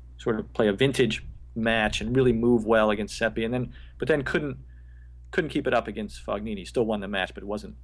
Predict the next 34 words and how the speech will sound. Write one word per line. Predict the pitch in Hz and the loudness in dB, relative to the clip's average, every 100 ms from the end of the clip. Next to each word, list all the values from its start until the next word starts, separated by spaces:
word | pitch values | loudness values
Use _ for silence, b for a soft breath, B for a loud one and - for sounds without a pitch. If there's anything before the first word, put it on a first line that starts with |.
| - | -10
at | 104 | -10
that | - - | -8 -12
same | - 95 98 | -12 -10 -6
level. | 98 95 90 - B B B B | -4 -2 -4 -4 B B B B
It | 117 | -2
seems | - 170 139 | 2 2 4
like | 131 | 2
his | 139 110 | 0 -2
year | 107 123 117 | -2 2 2
has | 104 - | 2 0
been | 113 107 | 0 0
that | 95 95 | 0 0
way. | 95 | -2
We, | 95 - - - - - - - | -2 -6 -12 -20 -20 -20 -20 -16
there's | 101 104 | -10 -6
been | 113 107 | -2 -2
a | |
series | - - 120 110 101 98 | 0 2 4 6 4 2
of | - 101 98 95 - - - - - - - | 0 2 4 2 -4 -18 -20 -20 -20 -20 -8
matches | 107 107 110 - 110 101 - | -2 2 2 2 0 0 2
where | 104 | 2
we | 98 | 2
thought, | - 101 | 2 2
"Okay, | 101 98 98 | 2 0 -2
now | 101 107 | 2 2
he's, | 104 101 90 - - - - | 2 -2 -4 -10 -14 -16 -4
now | 107 101 | 0 0
he's | 98 | -2
back," | - 147 131 127 | 0 4 4 2
because | 120 110 110 | -4 -4 -4
we're | 120 | -2
used | 117 139 151 - | 0 0 -2 -4
to | 117 | -4
him | 127 123 110 107 | -2 -2 -2 -4